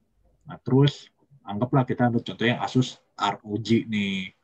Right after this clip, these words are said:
Kayak keyword kan mungkin kayak orang mau pakainya beli Asus R O G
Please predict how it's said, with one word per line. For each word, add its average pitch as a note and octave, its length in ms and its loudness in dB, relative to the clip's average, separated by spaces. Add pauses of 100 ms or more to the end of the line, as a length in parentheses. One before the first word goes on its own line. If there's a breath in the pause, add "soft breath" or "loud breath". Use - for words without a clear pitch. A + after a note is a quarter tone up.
(220)
Kayak F#2+ 280 -8 (240)
keyword G2+ 280 2
kan C#3 220 4
mungkin C3+ 260 4
kayak B2 220 2
orang C3+ 320 2 (840)
mau G2+ 160 -12
pakainya A#2 400 0 (300)
beli B2 400 4 (160)
Asus - 400 -2
R - 160 -8
O A2 140 -4
G G#2+ 340 -2